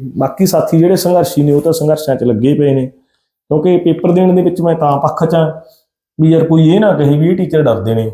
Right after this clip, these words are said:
ਜਾਂ ਇਹ ਟੀਚਰ ਕਿਸੇ ਪੱਖੋਂ ਘੱਟ ਨੇ, ਐਂ ਵੀ ਨਹੀਂ ਆਪਾਂ ਕਹਾਉਣਾ, ਹਨਾ, ਉਹ ਵੀ ਦੇ ਲਾਂਗੇ। ਪਰ ਯਾਰ ਐਂ ਸਾਨੂੰ ਕੋਈ ਕੰਡਿਆਂ ਤੋਂ ਦੀ ਘੜੀਸੇ, ਇਹ ਵੀ ਗੱਲ ਜਾਇਜ਼ ਨਹੀਂ ਹੈ। ਸਨਮਾਨਯੋਗ ਤਰੀਕੇ ਨਾਲ ਅਸੀਂ ਆਪਦਾ ਉਹ ਕਰਨਾ ਚਾਹਾਂਗੇ, ਅਹ,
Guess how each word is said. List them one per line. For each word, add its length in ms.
ਜਾਂ 120
ਇਹ 140
ਟੀਚਰ 240
ਕਿਸੇ 260
ਪੱਖੋਂ 400
ਘੱਟ 160
ਨੇ, 200
ਐਂ 180
ਵੀ 100
ਨਹੀਂ 140
ਆਪਾਂ 240
ਕਹਾਉਣਾ, 320
ਹਨਾ, 320
ਉਹ 120
ਵੀ 80
ਦੇ 140
ਲਾਂਗੇ। 320
ਪਰ 100
ਯਾਰ 160
ਐਂ 420
ਸਾਨੂੰ 260
ਕੋਈ 140
ਕੰਡਿਆਂ 400
ਤੋਂ 140
ਦੀ 160
ਘੜੀਸੇ, 560
ਇਹ 140
ਵੀ 140
ਗੱਲ 200
ਜਾਇਜ਼ 240
ਨਹੀਂ 120
ਹੈ। 40
ਸਨਮਾਨਯੋਗ 720
ਤਰੀਕੇ 300
ਨਾਲ 420
ਅਸੀਂ 240
ਆਪਦਾ 260
ਉਹ 280
ਕਰਨਾ 300
ਚਾਹਾਂਗੇ, 520
ਅਹ, 40